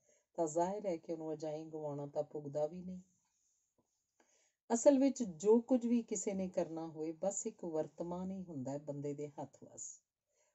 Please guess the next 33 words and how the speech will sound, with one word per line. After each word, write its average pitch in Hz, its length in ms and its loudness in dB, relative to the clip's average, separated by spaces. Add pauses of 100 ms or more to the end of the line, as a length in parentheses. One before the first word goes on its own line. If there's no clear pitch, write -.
(100)
ਪਰ 196 140 6
ਇਹ 202 100 0
ਸੱਚਾਈ 185 640 0
ਵੀ 185 280 -8
ਹੈ 110 140 -12 (480)
ਕਿ 196 80 -4
ਭਵਿੱਖ 180 520 -2
ਦੇ 175 240 0 (800)
ਤੇ 214 140 8
ਭੂਤਕਾਲ 180 720 0
ਦੇ 170 160 0
ਨੈਣ 160 300 -2
ਨਕਸ਼ 160 440 -8
ਨਿਰਭਰ 190 440 0
ਇਸ 156 240 -4
ਵਰਤਮਾਨ 156 600 -6
ਦੀ 147 120 -12
ਵਰਤੋਂ 156 440 -10
'ਤੇ 180 160 -6
ਹੀ 147 140 -2
ਕਰਦੇ 127 440 -12
ਹਨ। - 180 -20 (880)
ਹੁਣ 233 120 8
ਜਿਸ 254 220 8
ਸਮੇਂ 190 400 0
ਦੇ 190 120 -4
ਭੇਸ 185 440 -2
ਵਟਾਉਣ 156 320 -6
ਦਾ 151 100 -2
ਪਤਾ 156 320 -6
ਵੀ 170 100 -10
ਨਹੀਂ 170 160 -12
ਲੱਗਦਾ, 139 360 -16